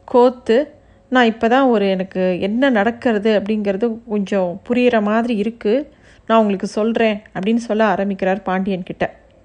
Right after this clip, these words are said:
முதல்ல என்ன நடந்ததுன்னா, அந்த பழங்கால மம்மி தான் நமக்கு தற்செயலா கிடைக்குது. அது ஒரு குறிப்பிட்ட வகையில கால் மடிச்சிட்டு உட்கார்ந்துருக்கு. அதோட உடல்ல சில எழுத்துக்கள் இருந்தது.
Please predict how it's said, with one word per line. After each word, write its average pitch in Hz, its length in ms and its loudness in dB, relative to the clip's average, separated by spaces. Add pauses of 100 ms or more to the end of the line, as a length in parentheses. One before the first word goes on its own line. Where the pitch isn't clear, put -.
(800)
முதல்ல 294 400 2 (580)
என்ன 233 280 0
நடந்ததுன்னா, 208 400 0
அந்த 220 240 0
பழங்கால 233 720 0
மம்மி 233 480 2
தான் 214 480 0
நமக்கு 208 340 -2
தற்செயலா 208 480 -2
கிடைக்குது. 196 480 -4 (760)
அது 254 140 2
ஒரு 247 160 4
குறிப்பிட்ட 339 540 2
வகையில 233 580 2 (180)
கால் 277 400 4
மடிச்சிட்டு 220 340 -2
உட்கார்ந்துருக்கு. 220 720 -2 (800)
அதோட 240 360 6
உடல்ல 277 360 4
சில 262 300 0
எழுத்துக்கள் 240 600 0
இருந்தது. 208 440 0